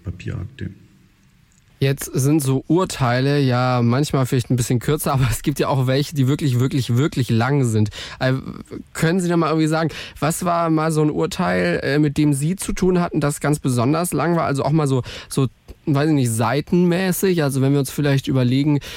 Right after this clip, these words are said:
Speaker 2: eine Hausarbeit hat zehn Seiten, äh, eine Bachelorarbeit, kommt drauf an, vielleicht, weiß ich nicht, fünfzig. Bei manchen Urteilen, das ist ja nichts dagegen, ne?
Speaker 1: Also es gibt sicher Urteile, die mehrere hundert Seiten lang sind. Es hängt natürlich sehr davon ab,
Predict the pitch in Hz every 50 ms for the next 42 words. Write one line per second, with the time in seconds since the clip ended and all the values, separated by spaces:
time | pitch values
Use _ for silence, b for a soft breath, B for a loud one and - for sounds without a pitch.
0 | B B B B - 139 139 135 131 123 143 156 165 160 - 156 156 151 143 151
1 | 165 147 139 - - - 151 165 185 185 160 156 151 165 175 - - 190 175 175
2 | 170 160 - - 135 139 139 139 139 139 139 135 135 135 135 135 131 139 143 147
3 | - - 151 143 151 151 143 147 143 - - - 139 127 - 123 120 127 120 120
4 | 160 196 175 - - 139 131 127 135 143 139 175 214 202 165 143 131 - - 185
5 | 202 247 - - - - 147 151 202 - B B B B B B B B - -
6 | 135 135 135 135 143 147 151 135 143 156 165 185 175 175 180 185 180 180 170 160
7 | 147 151 151 139 139 143 - 160 156 147 170 175 - - - 117 107 104 107 107
8 | 101 98 101 101 113 147 180 - - b b b b b b b - - 123 110
9 | - 123 - - - 127 131 120 117 117 110 - 113 104 101 98 104 95 95 101
10 | 104 104 101 101 90 107 104 95 90 85 - 101 92 104 - 127 123 - - -
11 | 104 98 101 110 117 120 - - 120 117 117 - - - 107 104 107 107 104 -
12 | 107 92 95 - - 101 104 107 110 104 107 104 - 101